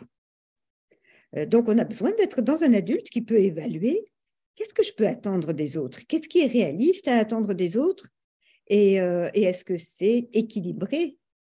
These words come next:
mon système d'attente ? Est-ce que j'attends beaucoup plus que ce que je donne ? Est-ce que je donne beaucoup plus que ce que j'attends ?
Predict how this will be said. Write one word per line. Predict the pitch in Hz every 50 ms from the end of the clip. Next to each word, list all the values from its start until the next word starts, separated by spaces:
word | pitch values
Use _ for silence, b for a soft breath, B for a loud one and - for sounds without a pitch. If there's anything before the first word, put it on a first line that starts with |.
| _ -
mon | - 180 175 175
système | - - 185 - - 190 185 185 175
d'attente ? | 165 180 175 - 170 156 147 147 - - - _ _ _ _ _ _ _ -
Est-ce | - 180 170 -
que | - 220 185
j'attends | 165 175 190 196 - 202 190 190 185 185 - -
beaucoup | 180 175 185 - 202
plus | - - 214 208 214
que | - 214 208
ce | 208 -
que | - 196 190
je | 190 208
donne ? | 190 185 247 302 359 381
Est-ce | 320 - -
que | - 214
je | 180 185 185
donne | 170 190 196 208 196
beaucoup | 156 135 208 208 - 247 233
plus | - - 220 220 226
que | - 214
ce | 214 -
que | - 214
j'attends ? | 196 208 208 208 - 311 370